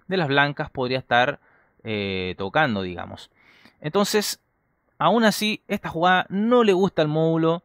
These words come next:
como puedes ver ahí en el termómetro, cómo se movió brutalmente. Y es que, de seguro, algo como caballo D seis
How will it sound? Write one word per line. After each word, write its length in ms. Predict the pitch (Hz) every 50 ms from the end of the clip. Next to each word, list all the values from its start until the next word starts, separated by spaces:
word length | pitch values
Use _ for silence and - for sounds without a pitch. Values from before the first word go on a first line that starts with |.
| _ _ _ _ _
como 220 | - 120 117 117
puedes 300 | 123 151 151 147 120 127
ver 180 | 139 151 143 131
ahí 220 | 127 139 147 143
en 80 | 127 127
el 140 | 135 135 -
termómetro, 500 | 160 156 170 175 170 165 160 151 143 131
cómo 240 | 160 160 160 143
se 140 | - - 135
movió 400 | 123 117 120 123 131 135 139 123
brutalmente. 800 | 120 117 113 117 120 165 175 160 139 139 143 147 - - 202 - - _ _ _ _ _ _ _ _ _ -
Y 100 | 165 175
es 100 | 175 -
que, 540 | _ 202 196 190 190 185 185 185 185 - - _ - - - _ _ _ -
de 160 | 214 160 156
seguro, 480 | - 185 180 190 214 208 208 202 - -
algo 260 | 180 190 185 180 170
como 300 | 160 165 156 160 156 147
caballo 520 | - 123 123 127 143 190 226 233 185 165 165
D 100 | 185 165
seis 500 | - - 180 170 170 180 180 - -